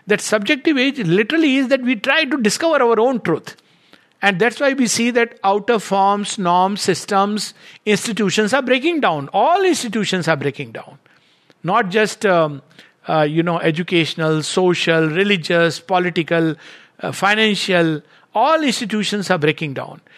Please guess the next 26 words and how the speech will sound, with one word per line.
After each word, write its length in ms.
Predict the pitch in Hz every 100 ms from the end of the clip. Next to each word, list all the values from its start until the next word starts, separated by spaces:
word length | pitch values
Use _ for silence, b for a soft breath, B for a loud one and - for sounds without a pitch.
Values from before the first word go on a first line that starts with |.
| b -
Because 360 | 214 247 254 226
ultimately, 640 | 262 285 269 208 175 185 240
the 100 | 233
problem 460 | - 160 170 240 269
with 140 | 208
institutions 760 | 190 - 170 165 156 170 151 196
is 160 | 220
they 100 | 175
are 100 | 190
wonderful 560 | 147 165 190 233 220 202
to 360 | 190 180 156 - B B -
preserve 460 | 170 151 190 262
a 80 | 247
truth, 440 | - 190 175 - -
but 220 | 170 139
they 320 | 180 214 240 B B -
become 280 | 147 196
counterproductive 960 | - 160 180 254 196 165 160 190 180 165
because 280 | 147 170 180
they 100 | 175
don't 480 | 120 180 247 320 -
allow 320 | 196 165 175 196
the 120 | 185
freedom 480 | - 180 190 185 190
to 160 | 226 -
explore 720 | 180 - - 190 196 180 151